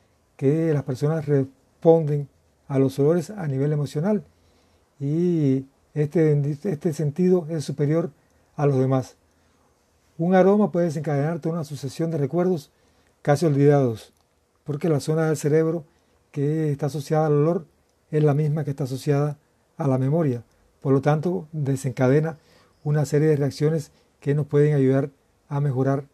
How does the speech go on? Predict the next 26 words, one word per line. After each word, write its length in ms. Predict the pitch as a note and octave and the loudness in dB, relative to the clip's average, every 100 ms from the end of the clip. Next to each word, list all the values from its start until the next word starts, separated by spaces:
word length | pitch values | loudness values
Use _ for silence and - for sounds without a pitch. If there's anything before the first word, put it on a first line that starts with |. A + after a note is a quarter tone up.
| - | -10
nuestra 260 | C3+ C3 | -8 -6
situación 540 | C3+ C3 A#2+ C3+ C3 C#3 _ _ _ | -8 -8 -4 -2 -2 -4 _ _ _
emocional. 560 | D3 C3 A#2+ A#2+ G#2+ G#2+ - _ _ _ _ _ _ _ _ _ _ _ _ _ _ _ _ _ _ _ _ _ _ _ _ _ _ _ G#3+ | -4 -4 -4 -4 -4 -6 -10 _ _ _ _ _ _ _ _ _ _ _ _ _ _ _ _ _ _ _ _ _ _ _ _ _ _ _ -6
Eh, 280 | G#3+ D3 C#3+ | 4 6 6
las 160 | D3 C#3+ | 4 2
neuronas 420 | D3 E3+ G3+ G3 | 2 2 2 0
de 60 | D#3+ | 0
la 80 | |
región 220 | C#3 C#3 F3 | 0 0 0
olfatoria 440 | E3+ F3 F#3+ F#3+ | 0 0 0 0
son 200 | D#3 E3 | -2 -2
neuronas 280 | D#3+ E3+ E3 | -2 -2 -4
sensitivas 480 | D#3+ C#3+ B2+ F#3 E3 | -6 -6 -2 -2 0
primarias 540 | D3+ E3 D#3 C3+ A#2+ - _ | 0 2 2 0 -2 -14 _
y 160 | E3 F3+ | -4 -2
forman 340 | E3+ E3 D#3+ | -2 -2 -4
parte 480 | C#3+ D#3+ D#3 F3 D3+ - | -2 -4 -2 -6 -8 -10
de 380 | D3 C3+ D3+ D#3+ | -2 2 2 2
las 100 | D3 | 0
neuronas 380 | C3+ C3+ D3 | -2 -2 -2
cerebrales. 640 | C3 C3 D3+ F3+ C3+ - - _ _ _ _ _ _ _ _ _ _ _ | -4 -2 -2 -2 -6 -10 -20 _ _ _ _ _ _ _ _ _ _ _
Entonces, 280 | C3 D3+ D3 | -2 0 2
los 120 | C3+ | 2
aceites 240 | C3+ F3+ F#3+ | 2 2 2
esenciales 380 | E3 F#3+ G3 | 2 2 0
pueden 380 | D3 E3+ F3 F3 | 0 -2 -2 -2